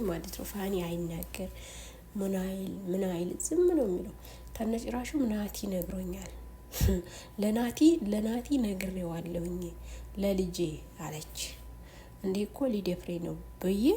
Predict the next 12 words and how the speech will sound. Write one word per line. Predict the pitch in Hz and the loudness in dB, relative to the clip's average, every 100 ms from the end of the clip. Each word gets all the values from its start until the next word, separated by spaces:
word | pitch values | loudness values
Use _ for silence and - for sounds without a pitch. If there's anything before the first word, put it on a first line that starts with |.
| - 226 | 4 2
ነግሬያለሁ" | 196 180 165 160 - 170 196 | 2 2 0 -2 -4 -4 -4
አትልም? | 240 - 359 453 - - - - - - | -2 2 4 4 2 -4 -8 -10 -12 -6
እንዴት | 220 240 254 254 233 190 180 180 | 0 4 4 2 -2 0 0 -2
ልጅ | 180 180 185 180 175 175 | -2 -2 -4 -2 -2 -4
ለልጁ | 180 175 175 175 | -2 0 0 -2
ደፍሬ | 175 175 196 190 | -4 -4 -6 -6
ነበረ | 185 190 180 175 180 185 180 | -6 -6 -6 -6 -6 -8 -8
የእህትህ | 180 185 208 190 180 | -4 -2 -2 -4 -6
ባል | 190 196 | -6 -6
ብላ | 185 220 339 | -4 -2 0
ልትናገር | 277 - - 208 196 190 214 | -2 -4 -6 -4 -4 -6 -6
ትችላለች። | - - 160 160 - - | -6 -6 -6 -8 -10 -16